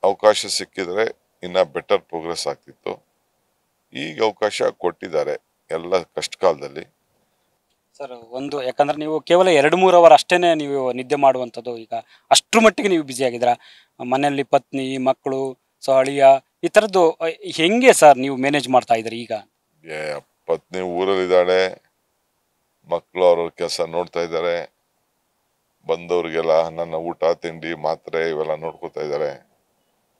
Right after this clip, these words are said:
Speaker 1: ಇವೆಲ್ಲ ನಡೀತಾ ಇದೆ.
Speaker 2: ಸರ್, ನಿಮ್ಗೆ ಮೇಡಮ್ ಅವ್ರ ಪತ್ನಿಯವರು ಏನಾದ್ರೂ ನಿಮ್ಗೆ ಸಲಹೆ ಕೊಡೋಂಥದ್ದು ಅಥವಾ ನೀವೇನಾದ್ರೂ ಪತ್ನಿಯವ್ರಿಗೆ ಇಂಥ ಕಿವಿ ಮಾತು ಹೇಳೋಂಥದ್ದು ಆ ಥರದ್ದು ಏನೋ ಇರುತ್ತೆ ಮನೆಯಲ್ಲಿ?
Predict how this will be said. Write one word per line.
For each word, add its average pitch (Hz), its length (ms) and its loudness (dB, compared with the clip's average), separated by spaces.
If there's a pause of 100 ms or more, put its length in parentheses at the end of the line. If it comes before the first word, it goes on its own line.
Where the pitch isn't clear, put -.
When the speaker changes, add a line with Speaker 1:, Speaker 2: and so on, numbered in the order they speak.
(720)
Speaker 1:
ಇವೆಲ್ಲ 101 320 -10
ನಡೀತಾ 92 320 -2
ಇದೆ. 78 260 -8 (600)
Speaker 2:
ಸರ್, 135 340 -20 (340)
ನಿಮ್ಗೆ 170 420 -4
ಮೇಡಮ್ 160 400 2
ಅವ್ರ 143 160 2
ಪತ್ನಿಯವರು 156 500 0 (380)
ಏನಾದ್ರೂ 190 400 8
ನಿಮ್ಗೆ 160 640 0 (140)
ಸಲಹೆ 156 300 6
ಕೊಡೋಂಥದ್ದು 147 500 0
ಅಥವಾ 143 200 2
ನೀವೇನಾದ್ರೂ 165 600 2
ಪತ್ನಿಯವ್ರಿಗೆ 135 920 -8
ಇಂಥ 143 180 -10
ಕಿವಿ 156 240 -2
ಮಾತು 151 220 4
ಹೇಳೋಂಥದ್ದು 143 300 0
ಆ 160 60 8
ಥರದ್ದು 196 280 0
ಏನೋ 165 100 4
ಇರುತ್ತೆ 135 300 -4
ಮನೆಯಲ್ಲಿ? 117 420 -10